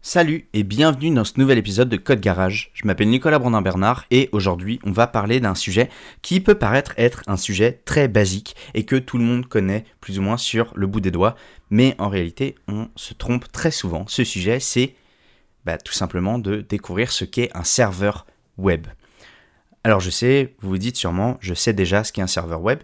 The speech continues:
et c'est sûrement le cas, mais il y a évidemment des développeurs et des développeuses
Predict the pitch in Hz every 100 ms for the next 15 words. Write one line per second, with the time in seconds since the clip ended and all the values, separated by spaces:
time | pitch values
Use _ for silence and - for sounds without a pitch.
0 | _ 160 190 247 - 156 120 98 92 -
1 | - - - 127 180 190 _ - 117 135
2 | 170 107 98 92 95 156 - 101 139 113
3 | 92 87 143 - 170 117 95 90 87 135
4 | 170